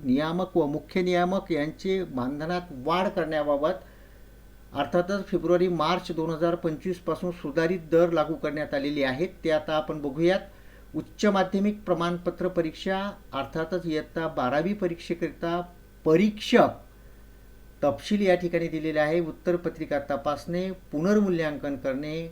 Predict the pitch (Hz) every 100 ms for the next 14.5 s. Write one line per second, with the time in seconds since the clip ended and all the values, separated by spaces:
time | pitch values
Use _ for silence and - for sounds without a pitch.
0 | - - 135 143 156 156 151 160 170 175
1 | - - - - 165 185 175 143 139 143
2 | - 143 135 135 147 139 139 - 143 139
3 | 147 196 208 139 135 131 135 - - -
4 | - - - - - - - - - -
5 | - - 156 - 208 233 233 175 156 151
6 | 165 180 190 202 175 165 160 175 156 131
7 | 160 160 175 156 185 156 - 156 147 -
8 | 170 165 175 170 185 170 165 160 151 147
9 | - 190 - - 170 160 160 214 - 156
10 | 147 - 160 208 202 143 - 117 110 104
11 | 95 - 151 170 185 208 180 165 190 185
12 | 165 170 175 160 165 147 - - - -
13 | - - - 156 170 185 202 208 - 139
14 | 160 175 - 180